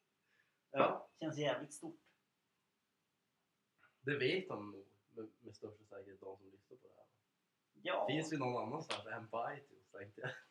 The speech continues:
Speaker 2: Nej, vi, nej, men vi finns ju på, eh, bloggen.
Speaker 1: Ja.
Speaker 2: Och jag tror många av de som lyssnade förra gången, eh, lyssnar via, via den. Jag tror inte så många lyssnar via iTunes. För det var ju lagom som vi hade,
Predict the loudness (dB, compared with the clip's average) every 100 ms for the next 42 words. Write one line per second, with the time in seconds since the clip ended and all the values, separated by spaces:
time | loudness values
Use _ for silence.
0 | -20 -10 -10 0 4 4 6 10 12 12
1 | 10 8 8 4 0 -2 -2 4 6 8
2 | 8 8 6 2 0 0 -4 -14 -14 -20
3 | _ _ _ _ _ _ _ _ _ -4
4 | -4 -6 -14 _ -4 0 2 4 6 6
5 | 6 2 -4 -4 -2 -2 0 2 4 2
6 | -2 -6 -10 -12 -14 _ _ _ _ _
7 | _ _ _ _ _ _ _ _ -20 -20
8 | _ _ _ _ -16 -16 -14 -8 -8 -8
9 | -8 -2 -2 -2 _ _ _ -10 -4 2
10 | 2 2 -8 -10 -8 -6 -6 -8 -6 -4
11 | -2 -2 -2 -6 -20 -20 _ _ _ _
12 | _ _ _ _ _ _ _ _ _ _
13 | _ -4 -2 -4 -6 _ 4 6 6 4
14 | -4 -8 -12 -4 -4